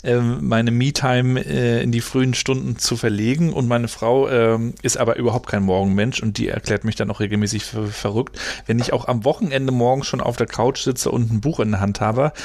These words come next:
Aber ich, ich genieße das. Ich mach dann die Balkontür auf, hab einen Kaffee, äh, hab ein gutes Buch und ärgere mich natürlich, wenn die zweieinhalbjährige dann schon zehn Minuten später aus der Tür <laughs> kommt.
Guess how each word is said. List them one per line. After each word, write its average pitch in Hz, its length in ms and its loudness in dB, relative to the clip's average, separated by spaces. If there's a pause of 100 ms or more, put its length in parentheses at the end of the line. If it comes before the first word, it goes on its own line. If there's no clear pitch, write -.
(400)
Aber 123 180 0
ich, - 240 -4
ich 131 140 0
genieße 127 360 2
das. 113 160 0
Ich - 140 -8
mach 117 100 0
dann 117 160 0
die 113 80 0
Balkontür 127 580 -2
auf, 110 300 0
hab - 160 -4
einen 113 100 -4
Kaffee, 120 520 2
äh, 113 200 0
hab 117 160 -2
ein 117 80 -2
gutes 117 300 -4
Buch 131 460 -2 (500)
und 120 160 0
ärgere 113 240 2
mich 113 140 0
natürlich, 117 360 0
wenn 110 120 0
die 110 100 0
zweieinhalbjährige 110 680 2
dann 107 140 2
schon 110 140 -2
zehn 107 140 0
Minuten 107 220 0
später 110 300 -2
aus 107 120 -4
der 101 100 0
Tür 123 200 0
<laughs> - 20 -4
kommt. - 360 0